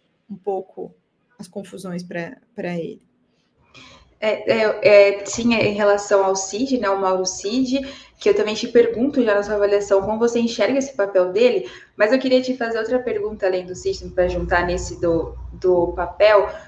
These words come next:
Speaker 2: no sentido que você coloca de, do Jair Renan tentar usar seu sobrenome, seu papel ali pra se influenciar na política ou, enfim, na, no, no mundo. Mas eu queria saber na sua avaliação como você vê o papel da ex-primeira-dama Michelle Bolsonaro também nisso.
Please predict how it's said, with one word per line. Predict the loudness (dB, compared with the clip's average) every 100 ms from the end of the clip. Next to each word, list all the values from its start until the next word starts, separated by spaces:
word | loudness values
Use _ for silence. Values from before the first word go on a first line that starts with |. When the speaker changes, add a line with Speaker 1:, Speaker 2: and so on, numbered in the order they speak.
| -18 -10
Speaker 2:
no |
sentido | -8 -4
que | 0 2
você | 0
coloca | 2 6 6 4 -2
de, | -6 -8 -6 -6 -4 -4 -4 -4
do | 0 2
Jair | 4 2 2
Renan | -2 0 0 0
tentar | -2 -4 0 0 0
usar | 0 2 2 0
seu | -2
sobrenome, | -4 -6 -6 -4 -4 -6
seu | -10 -8
papel | -8 -2 2 2 2 0 -6
ali | -10 -10 -14 -12
pra | -6 -2 0 0 -2 -4 -10 _ _
se | -20 -14 -8 -8
influenciar | 0 2 2 0 -4
na | -4
política | -6 -6 -6 -8 -8 -8 2 4
ou, | 4
enfim, | 0 -8 -12 -8 -8
na, | -6 -4 -4 -4 -6 -8 -10 -12
no, | -10 -6
no | -6 -6
mundo. | -4 -4 -6 -8 -12 -20 _
Mas | 0 0
eu |
queria | 2 2 2
saber | 2
na | -4
sua | -4 -2
avaliação | 0 2 0 0 -4 -2
como | -4 -4
você | -4 -4 -4
vê | -4
o | -4
papel | -4 -2 0 2 0 -2
da | -4
ex-primeira-dama | -4 -8 -8 -6 -2 -2 -2
Michelle | -4 -6 -6
Bolsonaro | -8 -10 -10 -6 -4 -4 -4
também | -8 -8 -8 -8 -8
nisso. | -8 -10 -14